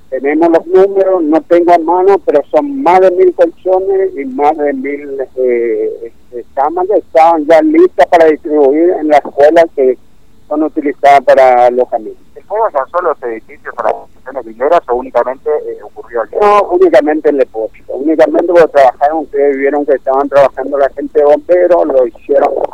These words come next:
Speaker 1: la totalidad del personal de bomberos. También, eh, ustedes verán que están trabajando la gente,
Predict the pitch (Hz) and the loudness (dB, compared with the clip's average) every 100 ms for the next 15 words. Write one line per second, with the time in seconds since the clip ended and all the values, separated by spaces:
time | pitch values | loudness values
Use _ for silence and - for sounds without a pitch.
0 | - 135 143 - - 135 131 127 143 - | -4 0 0 0 -2 -4 -2 2 2 2
1 | 139 - - 143 139 139 123 135 139 - | -2 -4 -8 -4 0 0 0 -2 -4 -4
2 | - - - - 151 143 139 165 185 190 | -14 -18 -18 -4 -2 -2 2 4 4 2
3 | 180 - - - 143 135 127 - 135 - | -6 -20 -20 -8 -4 -2 0 -2 -4 0
4 | 147 151 156 143 156 165 139 139 143 143 | 4 4 4 2 2 0 0 -2 -2 2
5 | 139 - 139 143 147 135 - 302 - | 2 2 -4 -4 -2 -2 -4 -8 -6